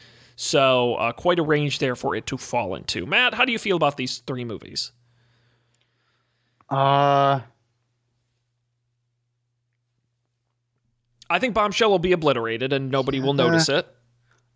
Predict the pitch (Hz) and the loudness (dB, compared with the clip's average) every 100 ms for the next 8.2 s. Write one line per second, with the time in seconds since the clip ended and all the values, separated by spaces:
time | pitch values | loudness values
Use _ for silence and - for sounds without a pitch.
0 | _ 135 170 226 - 180 214 269 262 226 | _ 0 2 2 2 0 2 0 0 -2
1 | 262 165 92 - - 165 330 233 - 214 | 0 0 -2 -4 0 2 4 2 2 0
2 | 262 359 - 359 370 480 - 160 127 131 | 2 0 -2 -2 -2 0 -2 -2 -4 -4
3 | 226 415 453 440 349 370 330 320 - 403 | -4 -2 0 2 0 0 0 -2 -2 -2
4 | - - 240 - - _ - 180 220 226 | -2 -4 -8 -8 -10 _ -10 -2 2 2
5 | 220 214 180 214 214 214 170 170 190 202 | 2 -2 -4 -2 2 0 0 -8 -2 0
6 | 165 165 165 180 185 - 160 156 165 180 | 2 0 0 -2 -4 -4 -2 0 2 0
7 | - 185 165 151 127 110 - _ _ _ | -2 0 0 0 -4 -8 -20 _ _ _
8 | 151 127 | -8 -8